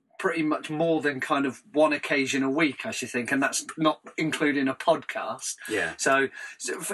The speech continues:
Speaker 1: even though we have a tendency to kind of go really in depth with it, it's almost like we're carrying on a conversation that we've
Speaker 2: Hmm,
Speaker 1: had
Speaker 2: yeah,
Speaker 1: previously.
Speaker 2: yeah. And,
Speaker 1: Um,
Speaker 2: and I think also there's, there's a sense that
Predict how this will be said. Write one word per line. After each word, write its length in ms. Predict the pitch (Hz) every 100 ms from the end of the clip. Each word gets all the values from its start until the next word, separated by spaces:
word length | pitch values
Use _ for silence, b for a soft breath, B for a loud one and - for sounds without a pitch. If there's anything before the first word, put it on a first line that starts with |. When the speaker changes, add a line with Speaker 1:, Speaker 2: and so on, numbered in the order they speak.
| -
Speaker 1:
even 320 | 214 185 180
though 320 | 170 160 156 - _ _ _ _
we 140 | 160
have 100 | 175
a 40 | 156
tendency 640 | - 160 131 127 - 151
to 160 | 127 147
kind 360 | - 151 139 135
of 160 | 127 -
go 120 | 156
really 640 | 143 135 131 156 143 135 117
in 240 | 151 143 131
depth 360 | 156 - -
with 140 | 117 107
it, 140 | 90 -
it's 220 | 127 -
almost 420 | 165 156 135 -
like 160 | 131 113
we're 80 | 117
carrying 460 | - 151 135 127
on 180 | 143 139
a 80 | 117
conversation 760 | - 131 117 - 123 120 120
that 160 | 117 -
we've 160 | 302
Speaker 2:
Hmm, 60 | 220
Speaker 1:
had 60 | 127
Speaker 2:
yeah, 40 | 120
Speaker 1:
previously. 500 | 196 196 139 123 151
Speaker 2:
yeah. 180 | 123 - -
And, 160 | 180
Speaker 1:
Um, 400 | 156 147 143 139 131
Speaker 2:
and 120 | 262
I 80 | -
think 220 | 247 220
also 280 | 440 - 165
there's, 280 | 143 139 -
there's 240 | 147 139 139
a 60 |
sense 500 | - - 147 131 -
that 240 | - 120